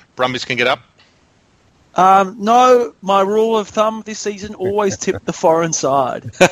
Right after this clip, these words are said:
Speaker 1: Oh, really?
Speaker 2: And it's worked
Speaker 1: Okay.
Speaker 2: for me so far, and so I'm not gonna have the temerity to tip an Australian team playing a Kiwi team because I think you're,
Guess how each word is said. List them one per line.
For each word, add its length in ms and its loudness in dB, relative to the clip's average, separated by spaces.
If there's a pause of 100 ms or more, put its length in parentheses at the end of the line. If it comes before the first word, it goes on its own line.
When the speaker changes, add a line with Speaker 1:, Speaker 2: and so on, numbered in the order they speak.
(120)
Speaker 1:
Oh, 160 -2
really? 280 2
Speaker 2:
And 80 -10 (100)
it's 120 -18
worked 200 -2
Speaker 1:
Okay. 60 -6
Speaker 2:
for 80 -6
me 100 -4
so 300 0
far, 420 2 (340)
and 200 -6
so 200 0
I'm 160 -4
not 180 -2
gonna 240 -4
have 180 -2
the 60 -10
temerity 500 -2
to 40 -10
tip 220 -10
an 100 -8
Australian 420 -2
team 200 -6
playing 220 -2
a 40 -6
Kiwi 340 -8
team 200 -10
because 240 -14
I 60 -6
think 260 -10
you're, 200 0